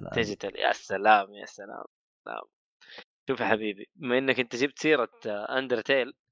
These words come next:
Speaker 1: إيه.
Speaker 2: أنا ختمت دلترون، ال-، شابترون مرة ثانية، ما ختمته، شابترون مرة ثانية لعبته.
Speaker 1: <laughs>
Speaker 2: حلو؟ والله، آه، لعبته قلت: "هذه المرة ماني قاتل أحد خير شر"،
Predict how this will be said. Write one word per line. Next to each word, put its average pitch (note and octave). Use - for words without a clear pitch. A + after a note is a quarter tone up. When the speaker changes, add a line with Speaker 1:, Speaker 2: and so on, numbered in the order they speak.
Speaker 1:
إيه. G#2
Speaker 2:
أنا F#2+
ختمت -
دلترون، D3+
ال-، B2
شابترون C3+
مرة A2
ثانية، A2
ما G#2+
ختمته، G#2
شابترون A#2+
مرة A2
ثانية A#2+
لعبته. C#3
Speaker 1:
<laughs> -
Speaker 2:
حلو؟ E3
والله، D#3+
آه، B2
لعبته F3
قلت: F3
"هذه F3
المرة E3
ماني E3+
قاتل D3+
أحد D3
خير D3
شر"، C#3